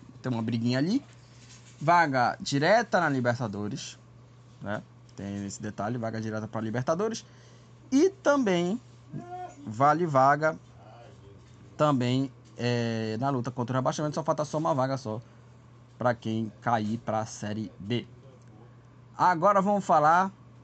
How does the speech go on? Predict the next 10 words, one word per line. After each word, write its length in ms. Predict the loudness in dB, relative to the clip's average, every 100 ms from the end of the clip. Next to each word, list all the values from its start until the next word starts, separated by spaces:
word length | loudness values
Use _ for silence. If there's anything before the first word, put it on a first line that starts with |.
| -20 -20 -20
né, 260 | -6 -2 0
de 80 | -2
sorteio 500 | 0 0 2 2 4
de 120 | 2
grupos. 560 | 4 2 2 -4 -6 -4
Primeiramente 520 | -4 0 0 0 2
da 120 | 4
Eurocopa, 580 | 4 2 2 2 2 -4
né? 160 | -4 -10 -16 -20 -20 -20 -20 -16
Saiu 640 | -4 2 4 4 0 -4